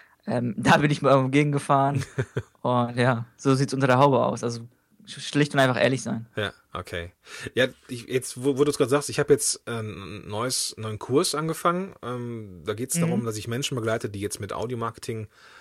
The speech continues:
Speaker 2: äh, loslegen wollen. Und
Speaker 1: Mhm.
Speaker 2: hab auch gedacht, okay, das ist jetzt, ähm, das ist, ähm, der, der Vorteil von, von diesem,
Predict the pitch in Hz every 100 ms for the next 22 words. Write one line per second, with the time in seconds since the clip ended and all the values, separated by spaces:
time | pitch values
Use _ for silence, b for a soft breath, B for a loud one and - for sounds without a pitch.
0 | B 92 95 87 107 156 135 131 127 127
1 | 131 131 - B B B B B - 98
2 | 95 160 247 - 143 127 110 - 107 104
3 | - - - 87 87 82 - 95 - -
4 | 95 92 87 87 - 87 - - 92 -
5 | 104 98 131 - 131 - 123 127 123 120